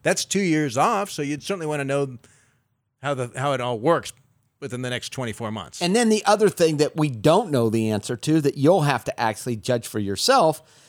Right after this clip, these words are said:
Speaker 2: and you may have, if you've listened to our show any amount of time, you know how we feel about this,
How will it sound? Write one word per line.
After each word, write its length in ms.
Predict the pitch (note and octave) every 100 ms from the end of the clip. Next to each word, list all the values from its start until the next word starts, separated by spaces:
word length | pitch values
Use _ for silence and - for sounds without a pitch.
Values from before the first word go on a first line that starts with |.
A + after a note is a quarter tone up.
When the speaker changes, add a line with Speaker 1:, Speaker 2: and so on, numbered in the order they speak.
| _
Speaker 2:
and 140 | D3+ D3+
you 60 |
may 180 | D#3+ E3+
have, 240 | D#3+ C#3+ C#3
if 140 | A#2
you've 140 | B2+
listened 240 | C#3+ D3+ C#3
to 60 | B2+
our 100 | A#2+
show 240 | - C3
any 140 | B2 A#2
amount 220 | G#2+ A2
of 80 | F#2+
time, 280 | D#3+ C3+
you 80 | A#2
know 120 | A#2
how 100 | A2
we 120 | A2 G2+
feel 260 | A#3 D4
about 280 | F#3+ C#3 A#2+
this, 260 | C3 B2+